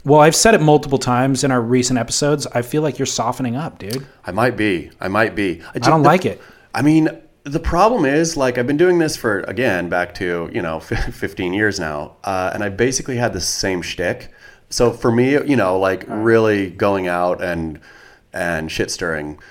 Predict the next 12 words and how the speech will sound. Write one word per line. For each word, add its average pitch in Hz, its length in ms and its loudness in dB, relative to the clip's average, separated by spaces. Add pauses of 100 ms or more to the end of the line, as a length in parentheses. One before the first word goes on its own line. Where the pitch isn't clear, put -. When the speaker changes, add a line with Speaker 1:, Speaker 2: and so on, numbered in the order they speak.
(440)
Speaker 2:
uh, 82 400 0
I - 120 -6
suppose 82 640 -6 (120)
it 80 80 -10
is 80 140 -8
called. 73 440 -8 (140)
Um, 92 480 0
and 104 100 -2
I 107 60 2
was 104 120 -2
just 104 220 -4
wondering, 92 680 0